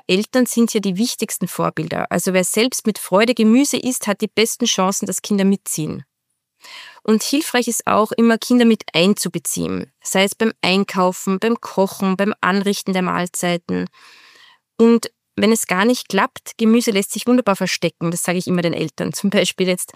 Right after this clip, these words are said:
Zucchini in Muffins oder die Karotten in eine Bolognese reinschmuggeln oder Linsen in eine Tomatensauce.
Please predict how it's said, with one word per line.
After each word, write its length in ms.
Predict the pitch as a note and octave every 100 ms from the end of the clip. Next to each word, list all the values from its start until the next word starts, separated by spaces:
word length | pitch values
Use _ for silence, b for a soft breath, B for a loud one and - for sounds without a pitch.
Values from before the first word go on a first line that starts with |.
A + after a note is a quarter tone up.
| B B -
Zucchini 460 | - G#3 A3+ A3
in 100 | A3
Muffins 640 | G#3 F3 - G3 F#3+ F#3+ -
oder 220 | F#3 F#3+
die 100 | G3+
Karotten 560 | A#3+ G#3+ F3+ - F#3+ F#3+
in 60 |
eine 160 | F#3+ F#3+
Bolognese 840 | F#3+ G3 F#3 F3+ F#3 F#3+ F#3 F#3 -
reinschmuggeln 760 | F3+ F3 - F#3+ F3 F#3 F3+
oder 460 | - F#3 F#3 F#3 F#3
Linsen 420 | - G#3 A3 -
in 40 | F#3+
eine 140 | F#3
Tomatensauce. 880 | - F3+ D3 - E3+ - D#3 - -